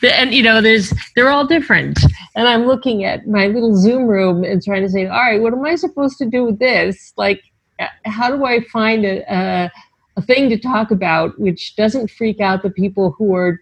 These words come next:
dissociating and don't wanna deal with it, but at the same time gives comfort to the people who are in the corner crying?"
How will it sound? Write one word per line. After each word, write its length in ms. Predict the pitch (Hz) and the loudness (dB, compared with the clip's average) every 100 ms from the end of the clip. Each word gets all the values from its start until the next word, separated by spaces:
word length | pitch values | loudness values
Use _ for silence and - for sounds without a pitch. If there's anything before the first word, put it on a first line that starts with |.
| - | -8
dissociating 800 | 185 196 214 214 196 185 180 175 | -4 0 0 0 0 0 0 0
and 100 | 175 | 0
don't 160 | 180 | -2
wanna 180 | 180 165 | -4 -4
deal 300 | 160 196 220 | -2 -2 0
with 120 | 175 | 0
it, 220 | 170 170 - - - _ | 0 -2 -4 -16 -20 _
but 120 | 220 | -2
at 80 | 202 | 0
the 100 | 202 | -2
same 240 | 196 220 | 0 0
time 240 | 220 208 190 | 0 0 0
gives 300 | 202 175 - | 0 -2 -4
comfort 640 | - 226 233 208 - - | -6 -4 -4 -6 -8 -8
to 100 | 202 | -8
the 100 | 185 | -6
people 340 | 190 190 185 180 | -4 -2 -2 -2
who 100 | 190 | 0
are 120 | 170 | -2
in 100 | 175 | -2
the 100 | 175 | -4
corner 300 | 185 160 - | -4 -6 -6
crying?" 520 | - 160 - - - | -8 -8 -8 -14 -16